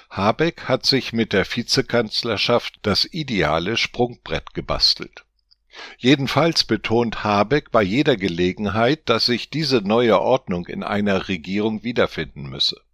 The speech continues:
Eine Ampel, sagt er am Montag in der Bundespressekonferenz, sei nicht rot-grün mit einem gelben Klecks, sondern ein solches Bündnis hätte eine komplett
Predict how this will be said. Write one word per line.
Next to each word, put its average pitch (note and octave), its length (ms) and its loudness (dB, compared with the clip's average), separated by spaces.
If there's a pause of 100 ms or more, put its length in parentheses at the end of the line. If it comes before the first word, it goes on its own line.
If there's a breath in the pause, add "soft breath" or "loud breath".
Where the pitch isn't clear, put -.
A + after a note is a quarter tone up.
(680 loud breath)
Eine G#2+ 300 2
Ampel, A#2 440 0
sagt E2+ 380 0
er G#2 240 0
am F#2+ 120 -4
Montag A2 600 0
in F#2+ 240 -4
der F#2+ 140 2
Bundespressekonferenz, G#2 1500 0 (300 loud breath)
sei G2+ 320 4
nicht G#2+ 420 -2
rot-grün G#2+ 720 -2
mit G2 200 0
einem G2 380 0
gelben G#2+ 360 0
Klecks, - 540 0 (260 loud breath)
sondern A2 460 4
ein G2+ 240 -2
solches B2 460 2
Bündnis A2 580 -2
hätte A#2+ 380 0
eine G2+ 380 0
komplett - 720 -4